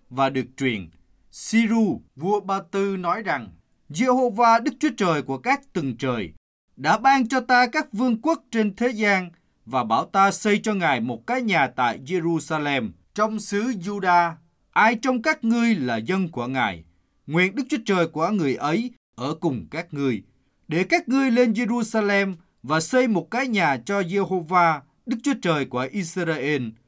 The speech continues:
là Đức Chúa Trời ngự tại Jerusalem." Dân từ bất kỳ nơi nào trong nước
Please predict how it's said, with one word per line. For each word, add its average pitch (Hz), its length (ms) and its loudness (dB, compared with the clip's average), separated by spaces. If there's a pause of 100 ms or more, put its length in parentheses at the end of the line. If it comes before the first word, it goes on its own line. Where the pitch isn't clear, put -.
(320)
là 156 240 4
Đức 226 160 -2
Chúa 302 180 0
Trời 185 240 2
ngự 151 320 -2
tại 127 240 0
Jerusalem." 156 920 -4 (600)
Dân 247 380 2
từ 185 120 4
bất 294 260 0
kỳ 196 220 4
nơi 262 300 4
nào 185 280 4
trong 220 300 2
nước 269 240 4